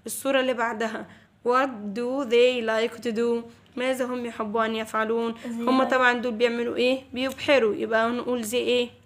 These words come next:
Speaker 2: لايك.
Speaker 1: لايك. صح كده. like إيه؟ to. تمام. يبقى هنقول they like to go sailing. تعالوا السؤال اللي بعده.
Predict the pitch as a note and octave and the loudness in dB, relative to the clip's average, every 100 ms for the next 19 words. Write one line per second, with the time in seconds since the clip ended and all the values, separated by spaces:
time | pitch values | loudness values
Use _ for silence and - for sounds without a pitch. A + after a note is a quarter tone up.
0 | _ - A3 A3 B3+ D4 - _ _ _ | _ -14 -10 -8 -8 -14 -20 _ _ _
1 | _ _ - G#2 G2+ F#2+ - - - _ | _ _ -12 -6 -6 -6 -10 -18 -20 _
2 | _ _ _ _ _ _ _ _ _ _ | _ _ _ _ _ _ _ _ _ _
3 | _ _ _ _ _ _ _ _ _ _ | _ _ _ _ _ _ _ _ _ _
4 | _ _ _ _ _ _ - _ _ _ | _ _ _ _ _ _ -20 _ _ _
5 | - A#3 A#3 - B3 A#3 G3 - - _ | -10 -4 -4 -4 -8 -6 -6 -10 -16 _
6 | _ - A#3 A#3 A#3 C4 A#3 A#3 - _ | _ -6 -4 -4 -2 0 0 -2 -10 _
7 | _ _ _ _ _ - A3 G3+ - _ | _ _ _ _ _ -6 -6 -6 -12 _
8 | _ _ _ _ A#3 A#3+ A3+ A3+ - - | _ _ _ _ -6 -4 -6 -10 -16 -20
9 | _ A#3+ A3 A3+ A3+ - B3+ D4+ F4 A3 | _ -2 0 -2 -2 -2 4 6 6 4
10 | A3+ A3 A3 A3 G#3+ G3+ B3 B3 G#3 A3+ | 2 2 0 -2 -4 -6 -2 -2 2 2
11 | A3+ C#4+ E4 - A#3 G#3+ G#3 G#3 G#3 - | 4 0 -2 2 2 2 0 -4 -8 -20
12 | - - A3+ A#3 A#3+ A3+ - A3 A#3 A#3+ | -20 -4 2 2 0 -6 -2 2 2 2
13 | B3 A3 A3+ G#3 A3+ | -2 0 0 -2 -8